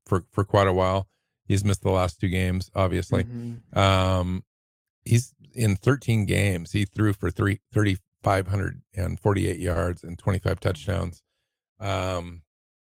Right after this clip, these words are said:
Speaker 1: hundred and five passer rating, uh, yards per attempt at eight point nine, yards per completion at thirteen point seven. That's outstanding, really. Um, the last time the Dolphins made the playoffs was two thousand sixteen,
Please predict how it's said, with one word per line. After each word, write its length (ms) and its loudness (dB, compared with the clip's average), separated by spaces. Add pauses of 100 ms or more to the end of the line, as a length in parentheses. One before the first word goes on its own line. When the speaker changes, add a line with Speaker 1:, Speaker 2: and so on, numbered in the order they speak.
(300)
Speaker 1:
hundred 240 0
and 100 -8
five 280 0 (180)
passer 340 0
rating, 440 -2 (600)
uh, 320 0
yards 300 2
per 140 2
attempt 400 0
at 120 -8
eight 220 -2
point 300 -2
nine, 640 0
yards 260 0
per 140 0
completion 480 -2
at 80 -6
thirteen 340 0
point 220 -4
seven. 240 0
That's 180 -2
outstanding, 640 -4
really. 320 -4 (500)
Um, 800 4
the 80 0
last 240 4
time 100 2
the 80 -2
Dolphins 380 -2
made 140 -4
the 40 -16
playoffs 380 0
was 140 -20
two 100 -4
thousand 320 -6
sixteen, 540 -6